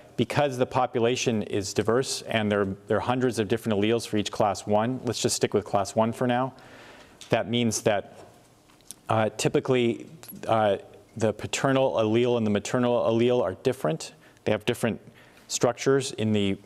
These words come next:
regions that contact peptide and T cell receptor, and both alleles are expressed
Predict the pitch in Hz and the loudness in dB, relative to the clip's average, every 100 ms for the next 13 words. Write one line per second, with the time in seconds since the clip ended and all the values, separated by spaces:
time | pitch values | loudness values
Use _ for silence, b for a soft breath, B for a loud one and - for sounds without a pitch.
0 | - 107 113 117 104 - 113 110 110 101 | -4 0 2 2 0 0 -2 2 0 2
1 | 117 - 117 113 117 - 95 92 - - | -2 -2 0 2 0 -4 -8 -8 -6 -2
2 | 113 120 113 - 120 - 143 143 B B | 0 2 2 0 0 0 -2 -4 B B
3 | B B B - 113 104 120 135 135 113 | B B B -2 0 2 2 2 2 4
4 | 117 123 110 98 - - 107 110 - - | 4 2 2 0 -2 -2 -2 -2 -8 -10
5 | - | -14